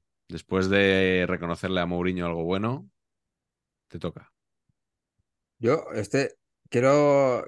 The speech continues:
Speaker 2: quiero abrir este, este concepto porque, para que me ayuden ustedes. O sea,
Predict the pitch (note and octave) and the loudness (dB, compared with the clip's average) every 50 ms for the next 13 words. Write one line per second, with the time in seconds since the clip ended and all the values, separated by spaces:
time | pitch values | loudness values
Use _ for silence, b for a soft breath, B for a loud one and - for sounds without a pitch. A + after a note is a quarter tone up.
0 | G2+ - A2+ A2+ A#2 B2+ C3+ C#3 C3+ C3 C3+ C3+ C3+ C3+ C3 - - C3 B2+ B2+ | -8 -4 -4 -2 0 2 2 2 2 0 -2 -2 -2 -4 -4 -2 -2 0 2 2
1 | A#2+ A#2+ A#2+ A#2 G2+ A#2 - - B2 A2+ B2+ A#2 A2 - B2+ B2 B2+ - C#3+ D#3 | 2 2 0 -2 -4 -6 -8 -8 -8 -8 -6 -8 -6 -6 -8 -8 -6 -4 -4 -4
2 | D3+ - _ A#2+ A2+ G#2+ G2+ - _ - G2+ F#2+ - G#2+ G2+ G#2 G2+ F#2+ G2 G2 | -4 -6 _ -6 -6 -6 -6 -10 _ -14 -14 -8 -6 -4 -2 0 0 -2 -2 -4
3 | G#2+ A#2+ C3+ - - - - A#2+ A2+ F2+ D#2+ - - _ _ _ _ _ _ _ | -4 -4 -4 -6 -8 -4 -2 -2 -2 -2 -4 -8 -16 _ _ _ _ _ _ _
4 | _ _ _ _ _ _ - A#2+ G#2 G2+ - - | _ _ _ _ _ _ -4 -4 -4 -4 -4 -8